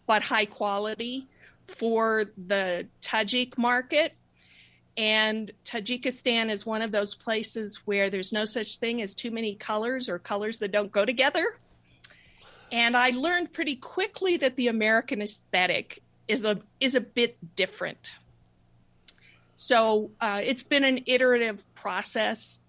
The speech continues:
over time, uh,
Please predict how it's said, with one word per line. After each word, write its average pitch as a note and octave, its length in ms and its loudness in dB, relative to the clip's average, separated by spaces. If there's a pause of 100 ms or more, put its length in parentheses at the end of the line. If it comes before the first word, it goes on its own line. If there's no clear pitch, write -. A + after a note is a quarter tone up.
over G3+ 300 2
time, G3+ 840 -4 (760)
uh, F#3 380 -4